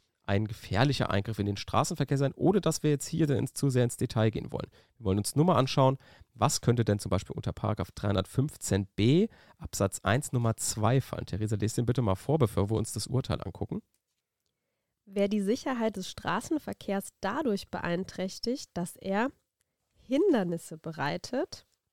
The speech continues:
Speaker 2: und dadurch Leib oder Leben eines anderen Menschen oder fremde Sachen von bedeutendem Wert gefährdet, wird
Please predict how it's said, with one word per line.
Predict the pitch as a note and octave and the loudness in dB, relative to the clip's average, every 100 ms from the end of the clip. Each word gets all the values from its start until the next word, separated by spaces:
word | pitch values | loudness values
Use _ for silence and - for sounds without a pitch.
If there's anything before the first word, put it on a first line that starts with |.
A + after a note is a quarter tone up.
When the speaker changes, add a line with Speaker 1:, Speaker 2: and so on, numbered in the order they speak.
| _ _ _ _ _ | _ _ _ _ _
Speaker 2:
und | A3 G#3+ - | 0 0 0
dadurch | F#3 B3+ D4+ D#4+ - - _ _ | -2 0 0 -2 -4 -18 _ _
Leib | F#3 E3+ G#3+ C#4+ - | -6 -2 2 0 0
oder | G#3+ G3 | 0 2
Leben | F#3 G#3+ B3 | 4 2 2
eines | - F#3 F#3 | 0 -4 -4
anderen | - G3+ A#3+ G#3 F3+ | -2 0 0 0 2
Menschen | F#3+ A#3 - | 0 -2 -6
oder | - F3+ | -4 -4
fremde | - F3+ G#3 G#3 | -4 -4 -2 -2
Sachen | F3 F#3+ G#3+ | -4 -6 -8
von | G3 F#3+ F3+ | -6 -6 -6
bedeutendem | F3 E3+ E3+ - G3+ | -6 -4 -6 -6 -8
Wert | F3 F3 | -6 -6
gefährdet, | - - F3+ F#3 G3 - _ _ _ _ _ | -8 -10 -4 -2 -2 -6 _ _ _ _ _
wird | F#3 G3+ - | -2 0 -4